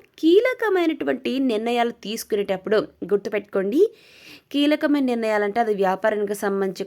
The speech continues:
కావచ్చు, ఉద్యోగానికి కావచ్చు, వృత్తిపరంగా కావచ్చు, ఇక మీ యొక్క పర్సనల్ లైఫ్లో ఏ విధంగా మనం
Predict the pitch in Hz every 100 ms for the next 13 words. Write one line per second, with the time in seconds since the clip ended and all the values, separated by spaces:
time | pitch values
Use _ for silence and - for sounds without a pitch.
0 | 190 190 190 240 240 202 165 202 196 196
1 | 190 196 185 180 226 226 208 185 202 196
2 | 190 180 190 185 185 277 339 - - 262
3 | 262 285 269 262 202 190 175 220 214 202
4 | 202 202 202 202 277 349 349 330 320 294
5 | 269